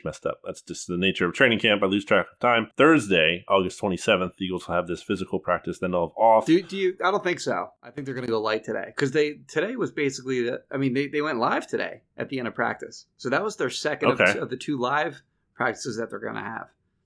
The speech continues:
Speaker 2: Tomorrow's gonna be, like,
Speaker 1: I'm
Speaker 2: ninety-five degrees. I don't think they're gonna have a really physical practice tomorrow.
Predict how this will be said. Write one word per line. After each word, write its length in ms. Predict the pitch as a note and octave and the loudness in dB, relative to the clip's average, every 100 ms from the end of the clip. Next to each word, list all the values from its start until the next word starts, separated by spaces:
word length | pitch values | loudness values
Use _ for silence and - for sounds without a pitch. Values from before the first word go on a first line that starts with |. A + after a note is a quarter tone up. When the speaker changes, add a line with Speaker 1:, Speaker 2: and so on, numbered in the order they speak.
| - | -6
Speaker 2:
Tomorrow's 320 | D3 A3+ F3 | 0 2 0
gonna 120 | D3 | -2
be, 80 | A#2+ | -2
like, 140 | G#2 | -2
Speaker 1:
I'm 80 | G#2 | -2
Speaker 2:
ninety-five 540 | A2 - B2 B2 A2+ | -2 0 -2 -4 -4
degrees. 540 | G#2 G#2 A2+ G#2 G2+ - | -6 -12 -14 -14 -16 -10
I 40 | B2+ | -6
don't 140 | C3 | -6
think 140 | B2 G#2+ | -6 -8
they're 100 | A2+ | -8
gonna 180 | G#2 | -8
have 300 | G2+ G#2 G2+ - _ _ | -4 -2 -4 -6 _ _
a 140 | - F2+ - | -12 -12 -10
really 320 | A#2 A2+ G#2 | -6 -4 -6
physical 340 | - G2+ - | -6 -8 -8
practice 400 | G#2+ G#2 - - | -12 -10 -10 -14
tomorrow. 380 | - A#2 F#2 A#2 | -14 -12 -12 -14